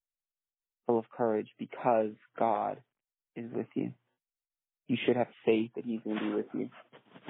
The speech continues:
As the word says, he'll never leave you, nor will he forsake you. We thank God for that. Another verse which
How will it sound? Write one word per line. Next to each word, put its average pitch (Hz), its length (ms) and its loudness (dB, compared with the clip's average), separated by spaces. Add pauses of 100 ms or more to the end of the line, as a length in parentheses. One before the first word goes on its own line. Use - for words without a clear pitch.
(220)
As 117 140 0
the 117 80 0
word 113 400 4
says, 101 340 2
he'll 117 120 0
never 113 260 4
leave 113 320 0
you, 117 320 0 (840)
nor 120 140 2
will 113 120 2
he 110 100 0
forsake - 500 -2
you. - 160 -6 (2000)
We 120 100 4
thank 117 300 2
God 110 220 4
for 110 100 -6
that. 101 280 -2 (3000)
Another 127 300 4
verse 117 320 2 (960)
which - 180 -6